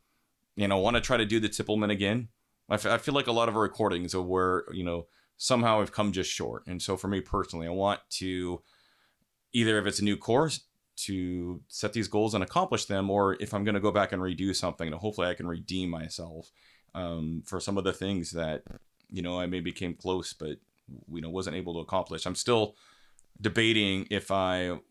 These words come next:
uh, wanna do Ironman Cozumel. I'm still thinking of, hey, they'd be right after the race season. Hopefully things will go better this year. I'm scared as <laughs> hell of those headwinds. Um, but part of me is wondering, like, "Hey, you know, how would it feel if I can go back and,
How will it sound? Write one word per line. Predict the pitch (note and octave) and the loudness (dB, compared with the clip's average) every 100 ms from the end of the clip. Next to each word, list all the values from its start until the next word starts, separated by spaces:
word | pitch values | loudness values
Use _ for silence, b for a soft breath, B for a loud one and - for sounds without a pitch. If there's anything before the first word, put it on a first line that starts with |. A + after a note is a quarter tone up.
| - | -8
uh, | F#2 F#2 F2 E2 | -2 0 0 2
wanna | G2+ G2 | 2 2
do | F#2+ G2 | 0 0
Ironman | F#2 G2 F#2+ F2+ | 2 2 2 0
Cozumel. | G2+ G2 F2+ F2+ A2 A#2+ - - | 2 0 2 2 2 0 -10 -12
I'm | D#2+ | -6
still | F2+ | -4
thinking | F2 E2+ F#2+ | -4 -6 -4
of, | F2+ E2+ - _ _ | -4 -6 -10 _ _
hey, | - G2 | -6 -4
they'd | F2+ | -2
be | F2+ | -2
right | F2 G#2 A#2+ | 2 4 4
after | A#2+ | 0
the | C3 | 2
race | A#2+ A#2 | 2 2
season. | A#2+ A2+ A#2+ A#2 A#2 B B B | 2 0 2 0 -2 B B B
Hopefully | G2 G2 A2 | -8 0 0
things | G#2+ A2 | 2 0
will | A2 | 4
go | G#2+ G#2 | 4 6
better | G#2 G2+ | 6 4
this | F#2+ F#2+ - | 4 0 0
year. | G2 F#2 F#2 F#2 b b b b - | 0 0 0 -2 b b b b -4
I'm | G2 G2+ G2 F#2 F2 F2 F2+ E2+ | 0 2 0 -2 -4 -4 -6 -8
scared | - - G#2+ A#2 A#2+ | -8 -6 2 4 4
as | A2 | 4
<laughs> | |
hell | B2+ - | 0 2
of | D3 - | -2 2
those | C3 G#2 | 2 2
headwinds. | A2+ A2 A2 G#2+ G#2 G#2+ G#2+ - B B B B - | 2 0 2 0 2 0 0 -4 B B B B 0
Um, | G#2+ G#2 G#2 | 2 4 4
but | G#2 G#2 | 2 2
part | A2+ | 2
of | G#2+ | 4
me | G#2 | 2
is | G2+ | 4
wondering, | G#2+ G2 F#2 | 2 4 0
like, | F2 | -2
"Hey, | G#2 A2+ E2 - | -4 -6 -6 -6
you | F2 | -8
know, | |
how | G#2 F#2 | -4 -4
would | F#2 F2+ - | -2 -2 -4
it | |
feel | - F2+ E2 | -8 -6 -4
if | D#2 | -4
I | C#2+ | -6
can | F2 E2+ | -6 -6
go | E2+ | -4
back | F2 E2+ E2 - | -4 -6 -8 -12
and, | F#2+ F2 E2+ E2+ E2+ | -10 -6 -4 -4 -6